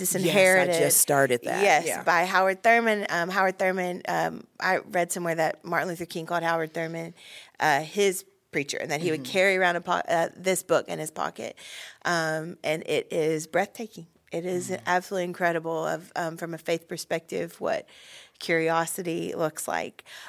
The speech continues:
Speaker 2: Um, and, and here's one thought is, like, we're saying resources, and we, we've had a few up on our social media and things like that. And what I would say is, uh, there are things that, um,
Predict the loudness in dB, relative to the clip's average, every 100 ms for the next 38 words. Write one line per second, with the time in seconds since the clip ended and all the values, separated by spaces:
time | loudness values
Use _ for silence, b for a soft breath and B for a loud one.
0 | B 2 2 2 -2 -4 -10 -14 -18 _
1 | _ _ 0 2 0 -2 -2 0 2 6
2 | 6 4 2 4 2 2 -2 -2 0 0
3 | 0 4 2 4 0 0 0 0 0 0
4 | 0 -2 -2 -2 -2 2 2 2 2 2
5 | 4 4 2 2 0 0 -2 -2 -2 -2
6 | -2 -4 -6 -6 -8 -2 -2 -2 B B
7 | B -2 4 6 8 4 4 4 6 4
8 | 0 0 2 2 2 0 0 -2 -2 0
9 | 2 2 -2 B B B B -2 2 2
10 | 0 -4 -10